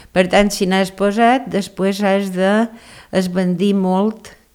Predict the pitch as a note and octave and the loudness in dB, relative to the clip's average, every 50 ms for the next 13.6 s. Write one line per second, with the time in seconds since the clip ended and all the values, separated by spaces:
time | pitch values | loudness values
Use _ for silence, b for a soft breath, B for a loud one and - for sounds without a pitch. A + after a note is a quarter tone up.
0 | _ b b b b b b b b b b b b _ _ _ _ _ F3+ F3 | _ b b b b b b b b b b b b _ _ _ _ _ -2 -2
1 | E3+ E3 D#3+ D3+ D3+ D3 C#3+ C3+ C#3+ - - D3+ D3+ - D3+ D3+ D3 D#3 D3 D#3 | 0 0 -2 -2 -4 -4 -6 -6 -8 -8 -10 -10 -8 -6 -6 -4 -4 -4 -4 -2
2 | D#3 D3+ D#3 E3 F3 F3 - D#3+ D#3+ D#3+ F3 D#3+ D#3 D#3 - - C#3+ D3 C#3+ C#3+ | -4 -2 -2 -2 -2 -2 0 -2 0 0 -2 -4 -4 -4 -4 -4 -4 -4 -4 -4
3 | C#3 - D3+ C3 - - B2+ C3 C3+ C3+ B2 A#2 D3 B2 - - _ _ _ _ | -6 -6 -8 -8 -8 -8 -8 -6 -6 -6 -6 -8 -10 -12 -14 -20 _ _ _ _
4 | _ _ _ _ _ _ _ _ _ _ _ _ _ _ - C#3 - C#3 - - | _ _ _ _ _ _ _ _ _ _ _ _ _ _ -10 -10 -10 -10 -10 -10
5 | C3 B2+ C3+ C3 B2+ B2+ B2+ B2+ B2+ B2+ B2 B2 B2+ C3+ C3 - - - _ _ | -8 -6 -6 -6 -6 -6 -8 -8 -10 -10 -12 -14 -14 -16 -18 -20 -20 -20 _ _
6 | _ _ _ - C3+ B2+ B2+ B2+ - - C3+ C3 C3 C#3 C#3 C3+ b b b b | _ _ _ -12 -12 -12 -12 -12 -12 -12 -10 -8 -8 -8 -10 -12 b b b b
7 | b b b b b b b b b b b b b b _ _ _ - A#3+ A#3 | b b b b b b b b b b b b b b _ _ _ 4 4 6
8 | A#3 A#3 A#3 A#3 A#3 - - D4+ D4 C4+ C4 D4 E4 - - - - - - - | 6 6 6 6 4 4 4 6 6 6 6 4 2 -4 -8 -16 -20 -20 -20 -20
9 | _ _ _ _ _ _ _ _ _ _ _ b b b b b b b b b | _ _ _ _ _ _ _ _ _ _ _ b b b b b b b b b
10 | b b b b b b b _ _ _ _ _ _ _ _ - - G#3+ G#3+ G3+ | b b b b b b b _ _ _ _ _ _ _ _ 0 4 6 6 8
11 | G3+ G3 G3 F#3+ F#3+ F#3 F#3 F#3 F3+ F3 F3+ F3+ E3+ F3+ - - - - - - | 6 6 6 6 6 6 6 4 4 4 4 2 2 -2 -4 -6 -8 -8 -8 -8
12 | - - - F3 C#3+ D#3+ F3+ F#3 F#3 F3+ F#3 F3 F3+ F3 F3 E3+ - G3+ G3+ G3+ | -6 -2 -2 -2 0 4 4 4 4 4 2 0 0 0 0 2 4 4 6 6
13 | F#3 F#3 G3 G3+ G#3 G3 F3 D#3+ E3 D#3 D3+ | 6 4 4 4 4 2 0 -2 -2 -2 -2